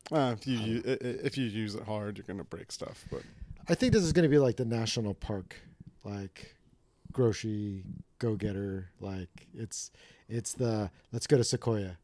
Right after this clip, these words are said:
Speaker 1: Okay.
Speaker 2: We rented our spot.
Speaker 1: Yeah.
Speaker 2: Like, this is not like, "Let's go check out where that trail goes."
Speaker 1: Yeah.
Speaker 2: And "Let's go up that rock." No, it's, it's more of, like, the,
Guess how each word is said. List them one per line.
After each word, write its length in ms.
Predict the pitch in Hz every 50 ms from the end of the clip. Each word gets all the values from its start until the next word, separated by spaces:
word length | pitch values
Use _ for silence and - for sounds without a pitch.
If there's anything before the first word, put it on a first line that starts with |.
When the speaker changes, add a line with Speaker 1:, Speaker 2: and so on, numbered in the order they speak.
| _ _ _ _ _ _ _ _ _ _ _ _ -
Speaker 1:
Okay. 300 | 131 127 110 110 120 120 113 -
Speaker 2:
We 200 | 139 143 135 127
rented 380 | 113 127 123 113 110 123 120 110
our 120 | 101 95
spot. 400 | - - - 117 98 92 87 - - - - -
Speaker 1:
Yeah. 180 | - 135 127 120
Speaker 2:
Like, 100 | 113 - -
this 200 | 151 147 131 120
is 140 | 143 131 127
not 440 | 143 151 143 143 139 127 - -
like, 160 | 135 135 127 - - - - - - -
"Let's 220 | 120 139 147 -
go 120 | 226 220
check 220 | 202 - 220 220 254
out 120 | 233 233 240
where 100 | 247 240
that 160 | 247 247 247
trail 240 | - 269 277 247 226
goes." 380 | 160 147 123 113 110 101 95
Speaker 1:
Yeah. 240 | 127 127 127 120 -
Speaker 2:
And 120 | 143 143
"Let's 180 | 175 208 196 -
go 180 | - 220 214 214
up 100 | 202 -
that 160 | 208 202 190
rock." 280 | 196 202 175 - - - -
No, 220 | 147 143 117 104
it's, 320 | 104 120 127 - - - -
it's 180 | 160 147 - 147
more 160 | 156 165 160
of, 120 | 160 139
like, 280 | 147 147 139 131 - -
the, 300 | 147 131 123 120 113 98